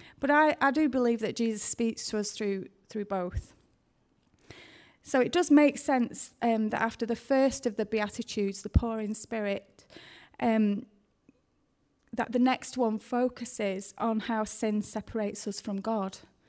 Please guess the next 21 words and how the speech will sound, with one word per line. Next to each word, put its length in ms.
and 160
that 200
mourning 800
is 140
the 100
repentant 1080
broken 540
heart, 720
convicted 800
of 120
the 80
sin 320
that's 200
taken 420
us 120
away 420
from 200
the 60
heart 300
of 160
God. 380